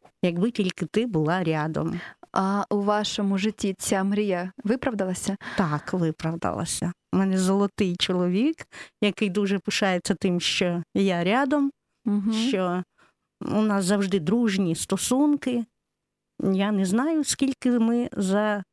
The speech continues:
Speaker 1: час свого подружнього життя, м, сварилися. Ну, зовсім, зовсім мало.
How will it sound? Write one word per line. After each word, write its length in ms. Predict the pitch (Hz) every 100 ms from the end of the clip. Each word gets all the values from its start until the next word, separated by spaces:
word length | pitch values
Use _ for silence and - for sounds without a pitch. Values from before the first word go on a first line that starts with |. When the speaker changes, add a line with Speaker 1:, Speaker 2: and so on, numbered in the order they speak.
| _
Speaker 1:
час 300 | - 214 220
свого 280 | - 214 202
подружнього 560 | 214 214 220 214 202 190
життя, 640 | 185 180 - 208 202 196 - _ _ _ _ _ _ -
м, 360 | - 87 117 147
сварилися. 1000 | - 214 220 220 202 196 - 190 180 196
Ну, 240 | 233 247 226
зовсім, 420 | 202 220 - 196
зовсім 400 | 175 180 - 170
мало. 260 | 143 -